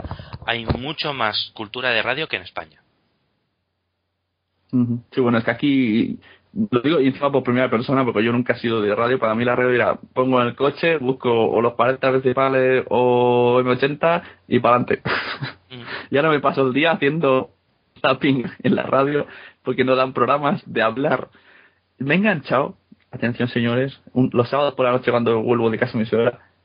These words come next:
Speaker 2: a, a un programa de tarot, porque es la única persona que habla. Y me parto el culo porque,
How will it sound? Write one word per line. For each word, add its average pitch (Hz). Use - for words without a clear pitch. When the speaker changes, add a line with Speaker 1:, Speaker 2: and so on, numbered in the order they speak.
Speaker 2:
a, 143
a 139
un 156
programa 156
de 135
tarot, -
porque 143
es 156
la 160
única 156
persona 143
que 135
habla. 143
Y 147
me 147
parto 196
el 156
culo 180
porque, 131